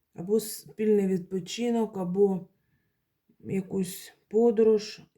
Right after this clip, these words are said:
але це може не відбутися, або зміняться плани, і ви будете тим розчаровані. В котрий раз нагадую, е, порівнюйте те, що вам каже пасьянс, згідно своїх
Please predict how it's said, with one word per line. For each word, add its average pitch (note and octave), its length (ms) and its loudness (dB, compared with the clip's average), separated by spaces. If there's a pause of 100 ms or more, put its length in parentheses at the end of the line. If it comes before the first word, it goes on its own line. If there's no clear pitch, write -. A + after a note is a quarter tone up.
(180)
але G#3+ 260 -4
це A3+ 220 -4
може G#3 300 2
не G3+ 140 4
відбутися, G3+ 800 -4
або F#3+ 260 -2
зміняться F#3 560 0
плани, A3+ 640 0 (300)
і G3 40 -4
ви G#3 140 2
будете G#3 420 4
тим F#3+ 260 2
розчаровані. D#3+ 840 -4 (1400)
В E3+ 220 -14
котрий A3 400 4
раз G3+ 280 2
нагадую, G#3 680 -2 (460)
е, E3+ 120 -8
порівнюйте G3+ 960 2
те, G#3 320 4
що G3 240 -4
вам F#3 260 -2
каже E3+ 260 -4
пасьянс, G#3 760 -4
згідно G#3 540 -2
своїх G3 600 -4